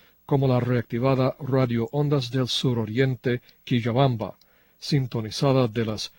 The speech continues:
veintitrés cuarenta y cinco hasta cierre a las cero una cero cinco. Ecuatoriana reactivada es La Voz de Saquicilí, cuatro ocho noventa y nueve punto ocho, dice Rafael Rodríguez en Bogotá,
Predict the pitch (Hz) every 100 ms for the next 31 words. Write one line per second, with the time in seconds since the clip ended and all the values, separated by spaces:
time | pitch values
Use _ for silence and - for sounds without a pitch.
0 | _ - 127 120 113 104 139 127 - -
1 | 120 110 101 - 156 123 123 120 _ _
2 | _ 120 117 - 107 - 139 127 120 110
3 | 107 - 117 113 131 131 117 - 113 139
4 | - 139 - 110 _ _ _ _ _ _
5 | _ _ _ _ _ _ _ 143 135 135
6 | 131 143 160 135 127 - 123 127 135 139
7 | 123 - 139 123 123 160 - 135 - 135
8 | 120 117 - 120 147 110 _ _ _ _
9 | - 135 139 - 147 135 131 143 127 127
10 | 117 110 131 123 127 _ _ 139 123 -
11 | 120 135 - 131 - _ _ - 127 147
12 | 123 117 139 120 113 131 127 123 123 104
13 | 95 - 127 120